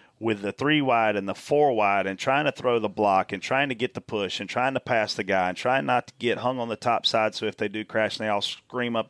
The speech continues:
you know, go up the bank and it crashes. Like, we don't have time to get caught up in that as a spotter at Talladega because mentally we're so into every single inch that our car is running.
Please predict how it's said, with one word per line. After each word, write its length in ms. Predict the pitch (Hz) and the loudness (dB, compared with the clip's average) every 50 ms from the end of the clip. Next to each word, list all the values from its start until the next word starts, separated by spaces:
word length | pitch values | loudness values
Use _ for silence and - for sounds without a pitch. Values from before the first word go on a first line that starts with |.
| - | -8
you 80 | 120 117 | -10 -6
know, 160 | 101 101 101 | -4 -4 -6
go 220 | 98 101 117 120 127 | -6 -2 0 0 0
up 80 | - | 0
the 80 | - 107 | -2 -2
bank 260 | 95 117 113 104 - | 0 0 0 0 -2
and 80 | 104 104 | -6 -8
it 80 | - | -6
crashes. 460 | - 113 107 104 98 - 107 98 - - - - - - - - | -2 -2 0 0 0 -2 -4 -8 -8 -10 -14 -18 -18 -14 -4 0
Like, 160 | 123 123 101 107 | 0 0 0 2
we 140 | 127 156 180 | 2 2 4
don't 200 | 196 202 165 143 | 4 2 2 2
have 180 | 147 139 135 | 2 0 0
time 300 | - - 139 139 135 127 | 0 0 2 2 2 0
to 40 | 117 | 0
get 240 | 104 110 104 - - | 0 0 -2 -2 -2
caught 320 | - - 117 117 117 113 | -4 0 2 2 4 4
up 220 | 113 120 - - 123 | 4 2 2 0 -2
in 140 | 101 101 | -2 0
that 340 | 98 98 98 95 95 - - - - - - - - - | 0 2 2 2 0 0 -4 -10 -20 -20 -20 -18 -6 -2
as 200 | 107 104 98 - | 0 0 0 0
a 80 | 104 | -2
spotter 400 | - - - 113 104 104 101 98 | -4 -2 0 2 2 4 4 2
at 120 | 95 82 - | 0 -2 0
Talladega 460 | 110 101 98 98 101 101 95 95 95 | 2 2 2 4 2 0 0 0 -4
because 300 | 101 92 - 104 92 87 | -6 -6 -8 -8 -8 -6
mentally 460 | 104 127 151 156 143 123 107 98 98 | -2 0 2 2 2 2 2 0 -4
we're 220 | 90 95 110 107 | -4 -4 -4 -4
so 300 | - - - 135 123 117 | -2 0 2 2 2 2
into 520 | 107 - 113 120 117 - - - 107 - - | 2 -2 -4 -6 -6 -6 -4 -2 -2 -2 0
every 460 | 123 113 107 98 107 104 95 92 - | 0 -2 -2 -2 -6 -8 -8 -8 -10
single 440 | - - - - 127 120 104 104 92 - | -8 -6 -4 -4 -4 -4 -6 -8 -8 -6
inch 300 | 104 113 110 - - - | -8 -8 -6 -6 -6 -6
that 120 | 87 104 | -2 0
our 140 | 107 101 95 | 0 0 0
car 280 | - - 117 113 107 | -2 0 0 2 2
is 120 | 101 90 95 | 0 -2 -4
running. 340 | 110 113 113 104 98 95 | -2 -2 -2 -2 -2 -4